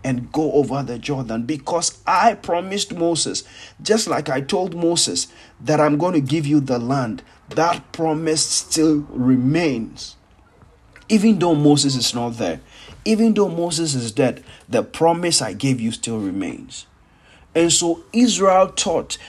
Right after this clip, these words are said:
that Moses was going to lead them to the promised land.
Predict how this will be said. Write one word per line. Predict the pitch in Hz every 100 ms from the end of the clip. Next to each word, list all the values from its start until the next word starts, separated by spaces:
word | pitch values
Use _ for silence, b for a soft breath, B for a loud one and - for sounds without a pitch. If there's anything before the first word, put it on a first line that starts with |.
| B
that | 131 139
Moses | 135 156 196 214 - 214
was | 151 143
going | 123 165 180
to | 147
lead | 131 170 208 165
them | 156 151
to | 143
the | 117
promised | 110 135 131 135 -
land. | 101 104 -